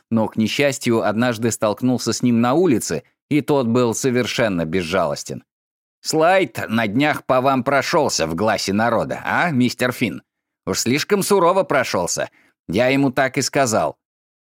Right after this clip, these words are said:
"Мистер Слайд волен поступать, как ему заблагорассудится, Банс". "Это-то понятно. Пресса у нас, слава богу, свободна, пока что. Но к чему обрушиваться на графский округ, когда его всё равно скоро не будет?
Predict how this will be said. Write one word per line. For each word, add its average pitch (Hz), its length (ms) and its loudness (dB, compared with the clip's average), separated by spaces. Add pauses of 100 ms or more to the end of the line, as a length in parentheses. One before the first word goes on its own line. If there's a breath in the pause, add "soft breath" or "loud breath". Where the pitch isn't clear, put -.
(180)
"Мистер 165 440 -2
Слайд 151 560 0
волен 127 400 2
поступать, 131 540 -4
как 127 200 -2
ему 131 240 2
заблагорассудится, 110 960 -2
Банс". 65 400 -6 (560)
"Это-то 104 460 -2
понятно. 110 680 0 (400)
Пресса 120 400 0
у 113 80 0
нас, 117 260 0
слава 104 300 0
богу, 113 320 0
свободна, 113 840 0
пока 98 360 0
что. - 260 -10 (440)
Но 160 260 2
к - 60 -14
чему 180 300 2
обрушиваться 120 680 0
на 120 120 0
графский 110 440 -2
округ, 135 400 -2 (260 loud breath)
когда 151 300 0
его 139 200 4
всё 127 160 0
равно 123 300 2
скоро 113 300 0
не 110 180 2
будет? 90 380 -4